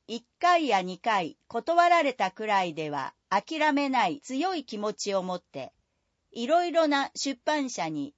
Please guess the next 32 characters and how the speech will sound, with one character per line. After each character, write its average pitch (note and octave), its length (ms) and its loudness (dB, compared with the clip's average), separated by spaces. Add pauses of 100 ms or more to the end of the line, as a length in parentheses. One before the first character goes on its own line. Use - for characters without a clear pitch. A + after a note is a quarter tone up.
(240)
粘 A#3+ 300 0
り F4 160 -6
強 D4+ 280 0
く F#3 140 -8
持 F3 160 -4
ち - 140 -10
込 C#4 180 0
ん G3+ 80 -6
で D#3 140 -4
い D3 120 -8
き、 D3 300 -12 (800)
よ D4+ 220 4
う F4 60 -2
や E4+ 160 2
く C#4 320 -6
そ B3+ 200 -4
れ C#4 160 4
が A#3 340 4
実 A#3+ 200 -2
を D4 100 4
結 C#4 340 -2
ん B3+ 80 -4
だ A#3 160 2
の E3 160 -4
は、 C#3 220 -4 (460)
書 B3 120 4
き D4+ 140 -6
始 E4 320 0
め C#4 120 0
て F#3 140 -6
か D#3 180 -4
ら C#3 240 -4